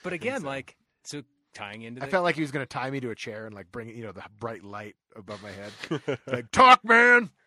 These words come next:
Speaker 1: Tying into the conversation, that's the first time that happened to you. So you remember it a lot.
Speaker 2: Yeah.
Speaker 1: Whereas if that was one of his normal tactics, I mean, he may have done that
Speaker 3: Every
Speaker 1: seven
Speaker 3: day.
Speaker 2: Every kid he
Speaker 1: times.
Speaker 2: caught cheating.
Speaker 1: Exactly.
Speaker 2: Letting other kids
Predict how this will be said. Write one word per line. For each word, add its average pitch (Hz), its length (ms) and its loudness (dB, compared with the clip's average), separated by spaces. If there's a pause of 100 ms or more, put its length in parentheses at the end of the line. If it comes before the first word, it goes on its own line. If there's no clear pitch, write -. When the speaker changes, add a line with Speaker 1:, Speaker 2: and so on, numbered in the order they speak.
(280)
Speaker 1:
Tying 113 260 -8
into 117 160 -10
the 120 80 -12
conversation, 147 840 -12 (160)
that's 113 240 -10
the 120 80 -12
first - 360 -10
time 101 340 -10
that 120 140 -14
happened 113 380 -14
to 131 80 -16
you. 135 300 -14 (100)
So - 140 -12
you 147 240 -14
remember 107 420 -12
it 120 80 -18 (160)
a 160 100 -12
lot. 170 340 -12 (200)
Speaker 2:
Yeah. 127 200 -12 (160)
Speaker 1:
Whereas 127 400 -6
if 117 160 -12
that 135 180 -8
was 117 160 -14
one 123 160 -14
of 117 100 -16
his 131 300 -12
normal 113 440 -8
tactics, - 800 -12 (960)
I 107 60 -18
mean, 104 140 -16
he 127 120 -14
may 127 140 -10
have 104 80 -14
done 110 200 -14
that 110 260 -14 (480)
Speaker 3:
Every 87 340 -6
Speaker 1:
seven 82 180 -8
Speaker 3:
day. 87 80 -6
Speaker 2:
Every 78 260 -4
kid 76 220 -6
he 120 60 -8 (100)
Speaker 1:
times. - 60 -16
Speaker 2:
caught 113 220 -14
cheating. 95 440 -18 (360)
Speaker 1:
Exactly. 113 560 -20
Speaker 2:
Letting 107 160 -16
other 101 160 -18
kids 98 240 -20